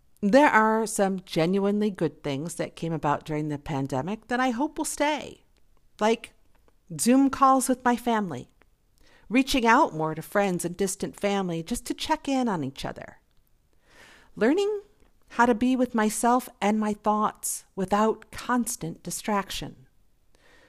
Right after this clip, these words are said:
which is what led me to the realization that I needed some help with my anxiety. Prior to that, I just kept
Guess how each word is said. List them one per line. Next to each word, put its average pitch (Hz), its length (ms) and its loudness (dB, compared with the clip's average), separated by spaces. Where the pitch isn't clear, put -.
which 269 160 0
is 285 180 0
what 320 280 2
led 320 160 2
me 285 100 2
to - 80 -4
the 214 140 -2
realization 226 800 -4
that 190 200 -6
I 214 280 -4
needed 226 580 -4
some 226 220 -6
help 240 300 -4
with 233 140 -6
my 190 140 -4
anxiety. 220 720 -6
Prior 262 260 2
to 233 120 0
that, 262 440 0
I 214 80 -4
just 269 280 -8
kept - 240 -6